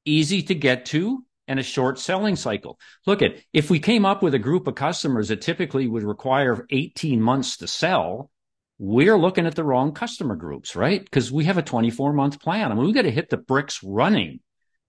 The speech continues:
after forty-eight hours worth of developing the strategic game plan.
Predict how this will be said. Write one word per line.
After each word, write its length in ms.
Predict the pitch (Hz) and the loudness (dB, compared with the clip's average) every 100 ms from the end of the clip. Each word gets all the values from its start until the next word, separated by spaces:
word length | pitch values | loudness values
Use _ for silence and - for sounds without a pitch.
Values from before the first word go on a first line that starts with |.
| - | 0
after 340 | 123 120 131 | 2 2 0
forty-eight 640 | 127 - 143 156 143 139 | -2 -2 -2 2 2 4
hours 480 | 123 135 151 120 104 | 2 2 0 -2 -4
worth 260 | 113 110 - | -6 -6 -6
of 100 | 90 | -4
developing 520 | 104 104 113 107 120 | -2 0 0 -2 -4
the 80 | 107 | -4
strategic 640 | - 107 - 85 98 - | -6 -12 -8 -6 -6 -2
game 240 | 110 131 175 | 2 4 4
plan. 400 | 120 90 64 | 2 2 -2